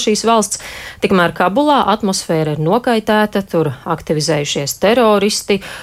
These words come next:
un, eh, talibi kontrolē jau gandrīz visu Afganistānas teritoriju. Un vēl aizvien, eh, Latvijas-Baltkrievijas robežu cenšas šķērsot nelegālie migranti.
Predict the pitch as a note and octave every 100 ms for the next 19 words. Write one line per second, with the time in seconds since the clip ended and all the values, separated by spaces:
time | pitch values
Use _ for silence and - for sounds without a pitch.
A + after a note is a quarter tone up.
0 | - F3+ E3 D#3 D#3 D3+ E3+ E3+ C4 C4
1 | - E3+ F#3+ A3 G#3+ F#3+ E3+ F3+ E3 D#3
2 | D#3+ E3 E3+ D3 C#3+ C#3+ - D#3 C#3 C#3+
3 | E3 D#3+ D#3 D3+ D3 D3 C#3 B2+ - -
4 | - - F3 F3+ F3 E3 E3 G#3 D4 D4
5 | B3 F3 E3+ G#3+ C4+ C#4+ E3 D#3 D#3 B3
6 | C4 B3 B3 B3+ A3+ A3 G3+ - F#3 B3
7 | A#3+ - E3+ E3 - G3 E3+ F3 F3+ E3
8 | D#3+ D3+ D3+ D3 - F3+ G3 E3 C#3 C3
9 | C#3+